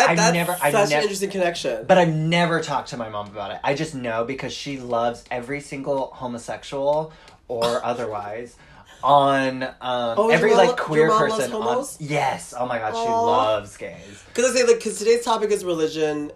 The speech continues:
Speaker 1: Mm-hmm.
Speaker 2: and so I think that, like, somehow it's, like, a little bit always has, like, a familial connection to it.
Speaker 1: Oh my God,
Speaker 2: 'Cause so
Speaker 1: yeah.
Speaker 2: many of our religions are, like, it's so weird. Like, that was actually what took me out of religion, honestly, like, the final
Speaker 1: Mm-hmm.
Speaker 2: straw was for me.
Speaker 1: Mm-hmm.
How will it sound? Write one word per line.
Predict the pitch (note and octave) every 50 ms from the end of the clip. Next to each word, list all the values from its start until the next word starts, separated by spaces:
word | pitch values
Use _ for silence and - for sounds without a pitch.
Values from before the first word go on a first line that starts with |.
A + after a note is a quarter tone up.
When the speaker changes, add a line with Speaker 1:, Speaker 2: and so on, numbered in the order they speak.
| -
Speaker 1:
Mm-hmm. | -
Speaker 2:
and | D3 D3 D3+ D3 D3 D3 C#3+ C#3+ C#3
so | - - E3
I | D#3+
think | D#3+ G3 G3 G3+
that, | G3 F3
like, | E3+ D#3 D#3 -
somehow | - - - - F#3 F3+ F3+ F3 F#3 F3
it's, | E3 D#3
like, | D3+ D3 - -
a | - D3+
little | D3 C#3+ C#3 C#3+ D3+ D#3 D#3+ D#3
bit | D#3 D#3
always | C#3+ C#3+ C#3+ C#3+
has, | - D3
like, | C#3+ C3
a | B2
familial | - - C3+ B2 B2 A#2+ B2+ C3 C#3 D3+ D#3+
connection | E3 - F#3 F3+ F3+ F3+ - G3+ F#3+ F#3+
to | - G3+ G3+
it. |
Speaker 1:
Oh | G3 F3+ F3+ D#3 B2
my | A2+ G2+ F#2
God, | - B2 A#2+ A#2 A2
Speaker 2:
'Cause | - E3+ - -
so | G3 F#3+
Speaker 1:
yeah. | F#3
Speaker 2:
many | F#3 F3+ F3+
of | E3+
our | E3+ E3 D#3+
religions | C#3 D#3 D3+ D#3 D3+ D#3+ D#3+ D#3
are, | D#3 D3 D3 D3+
like, | D3 C#3 - - _
it's | D3+ - -
so | - - F3+ F3
weird. | D#3 E3+ F3+ F3 - -
Like, | E3+ D#3 D3 -
that | D3 D3+ F3+
was | A3+ G#3+
actually | A3+ A3 - - F#3+
what | E3
took | - E3+ -
me | - D3 C#3 C3+ C3+ C#3+ - _ _
out | G#2+ A2+ A#2+ C3+ D3+ E3+
of | D#3+
religion, | D#3 E3 E3+ E3+ E3+ F3
honestly, | E3+ E3 E3 E3 E3 E3+
like, | D#3 D3 -
the | C#3 B2
final | - - A#2+ B2 B2+
Speaker 1:
Mm-hmm. | B2+
Speaker 2:
straw | - - B2 A#2+ A#2+
was | B2 B2 B2
for | - C3 B2+
me. | B2 B2 B2 A#2+ B2 B2 - -
Speaker 1:
Mm-hmm. | - A#2+ A#2+ A#2+ A2+ G#2 G2 F#2 F#2+